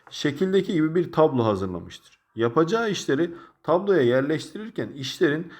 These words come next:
etki derecesini ve uygulama kolaylığını göz önünde bulundurmuştur. Bunları da şu şekilde belirlemiştir. Planlama. Uygulaması zor, etkisi yüksek. Bakın şurada dört tane,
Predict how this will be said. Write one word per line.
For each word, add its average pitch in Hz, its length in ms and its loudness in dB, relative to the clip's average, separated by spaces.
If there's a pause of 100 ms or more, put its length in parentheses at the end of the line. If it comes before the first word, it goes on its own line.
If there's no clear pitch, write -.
(180)
etki 131 360 -2
derecesini 131 520 4
ve 113 60 0
uygulama 127 600 0
kolaylığını 139 460 2
göz 147 300 2
önünde 120 320 0
bulundurmuştur. 92 800 -10 (360)
Bunları 208 380 4
da 110 180 2 (160)
şu - 180 -6
şekilde 131 500 2
belirlemiştir. 104 840 -4 (560)
Planlama. 190 640 2 (460)
Uygulaması 190 720 0
zor, 196 280 2
etkisi 160 500 -4
yüksek. 123 380 -4
Bakın 143 280 -2 (340)
şurada 170 380 4
dört 170 260 4
tane, 135 320 0